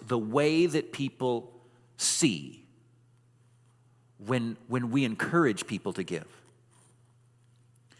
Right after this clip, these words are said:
Because people don't look at it from the biblical perspective. Was he a jerk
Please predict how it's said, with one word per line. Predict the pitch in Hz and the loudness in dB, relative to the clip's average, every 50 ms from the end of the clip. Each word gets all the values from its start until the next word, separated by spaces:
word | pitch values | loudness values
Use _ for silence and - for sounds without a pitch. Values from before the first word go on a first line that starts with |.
| - - - - - - | -20 -20 -20 -12 -4 -2
Because | 156 147 156 143 - | 0 2 2 0 0
people | - - 202 214 208 - 208 214 | -2 -2 -2 -2 0 2 2 2
don't | 180 117 - 180 185 175 180 - 151 | 2 4 6 6 6 6 6 0 -2
look | 143 139 190 240 247 - - | 0 6 6 6 6 6 0
at | 120 98 85 - | 0 0 0 -2
it | 80 69 - - - - - - _ _ _ _ _ _ _ _ _ _ _ _ _ _ | -6 -8 -10 -14 -18 -20 -20 -20 _ _ _ _ _ _ _ _ _ _ _ _ _ _
from | - - - 170 151 139 135 131 135 135 - - - - - - | -8 -2 2 4 6 6 4 4 2 -2 -4 -8 -12 -20 -20 -10
the | - 113 151 120 | -2 0 0 2
biblical | 95 147 147 113 123 120 110 - 107 - | 6 6 6 6 4 0 -2 -2 -8 -8
perspective. | - 90 - - - 101 87 - - - - - - - _ _ _ _ _ _ _ _ _ _ _ _ _ _ _ _ _ _ _ _ _ _ _ _ _ - - - - | -8 -10 -12 -8 -8 -8 -10 -10 -14 -20 -20 -20 -20 -20 _ _ _ _ _ _ _ _ _ _ _ _ _ _ _ _ _ _ _ _ _ _ _ _ _ -20 -20 0 8
Was | 175 214 214 - | 10 10 10 10
he | - - 311 403 381 | 6 0 4 4 4
a | 277 | 4
jerk | 135 107 - - 104 92 87 110 - - - | 4 0 -2 -2 0 0 -2 -2 -4 -6 -16